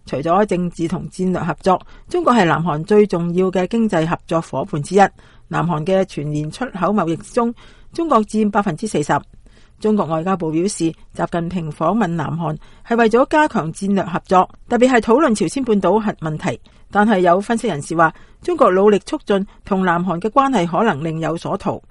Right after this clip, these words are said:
試圖進一步擴大南韓同日本之間嘅分歧，化解美日聯盟嘅力量。美國智庫國際戰略研究中心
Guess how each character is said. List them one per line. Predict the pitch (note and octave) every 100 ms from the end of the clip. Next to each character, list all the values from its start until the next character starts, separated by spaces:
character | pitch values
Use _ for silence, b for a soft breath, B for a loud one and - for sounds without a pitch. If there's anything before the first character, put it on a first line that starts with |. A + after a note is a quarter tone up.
| _ -
試 | D4
圖 | C#4 F#3+
進 | B3 D#4
一 |
步 | A3+ G3 G3 B
擴 | - B3
大 | A#3 F3+
南 | D#3
韓 | F3+ D#3
同 | E3 E3
日 | F#3
本 | G3+
之 | C4+
間 | C4 B3+ A#3+
嘅 | F#3+
分 | - A3+
歧， | G#3 - - b -
化 | - F3
解 | E3+ D#3 G3+
美 | E3 E3+
日 | E3+ C#3
聯 | D#3 C#3+
盟 | C#3 C#3+
嘅 | F3
力 | E3
量。 | D#3+ D#3 D3+ b b b
美 | D#3+ E3+
國 | F3 E3
智 | - F#3 F3
庫 | - F3
國 | F#3 F3+ -
際 | F3
戰 | F3 F#3+ F#3
略 | F3
研 | D3+ D3+
究 | F#3
中 | A3+
心 | B3